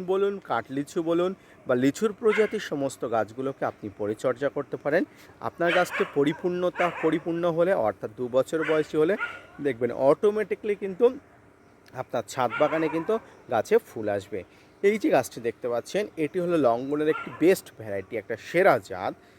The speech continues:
সেটা হচ্ছে রুবি লঙ্ঘন। রুবি লঙ্ঘন বাজারে কেমন দাম আছে আপনারা যারা অভিজ্ঞ তারা অবশ্যই জানেন। সবচেয়ে দামি একটি লঙ্ঘন গাছ আমি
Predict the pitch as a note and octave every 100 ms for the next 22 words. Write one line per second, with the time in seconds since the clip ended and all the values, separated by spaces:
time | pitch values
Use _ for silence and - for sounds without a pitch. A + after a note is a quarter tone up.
0 | _ - D#3+ F#3+ F#3 C3+ C#3+ E3+ G3+ D3
1 | A2+ G#2+ F#2+ F#2 - - - D3 D#3+ G#3
2 | G3+ G3 G#3 G3 C#3 B2 D3+ E3+ C#3+ B2+
3 | C#3+ D#3 C#3 C#3+ D3 - E3+ C3+ C3 A#2
4 | A#2+ A2+ A2+ C3+ D#3+ D#3+ A#2 G2 G2 -
5 | C#3+ C3 C#3 E3+ D#4+ - - - - E3
6 | - - - A3+ G3+ D#3 B2 D3+ D#3+ -
7 | - C#3 G2+ G#2 C3+ C#3 D#3 E3+ - -
8 | - - - C3